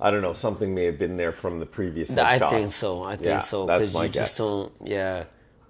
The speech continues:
Speaker 2: Well, I guess more will be revealed as time
Speaker 1: Yeah.
Speaker 2: progresses, but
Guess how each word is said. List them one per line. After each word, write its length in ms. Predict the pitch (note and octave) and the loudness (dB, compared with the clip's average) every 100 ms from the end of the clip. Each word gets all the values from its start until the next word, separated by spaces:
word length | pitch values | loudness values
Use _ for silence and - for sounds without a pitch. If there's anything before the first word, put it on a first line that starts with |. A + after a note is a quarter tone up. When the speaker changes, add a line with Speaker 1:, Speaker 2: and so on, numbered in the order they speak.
| - | -10
Speaker 2:
Well, 200 | A2 A2 | -4 -2
I 260 | G2+ G#2+ | 0 0
guess 240 | G#2 G2+ G2 | 0 -2 -2
more 240 | A2 G2 | -4 -2
will 140 | G2 F#2+ | -2 -2
be 180 | G2+ | -2
revealed 640 | G2 F#2 F2 G2+ F#2+ F#2 E2+ | -2 -4 -4 -2 0 -2 -4
as 340 | F2 E2+ - - | -6 -6 -10 -14
time 440 | - G2 G2 G2+ F2+ | -10 -6 -4 -4 -2
Speaker 1:
Yeah. 180 | F2 C#2+ - - - | -2 -2 -6 -20 -4
Speaker 2:
progresses, 720 | G#2+ G2 A2+ A#2 A2+ A#2 A2 | -2 4 8 8 6 0 -2
but 480 | G#2 A2+ A2 G#2 | 2 6 8 6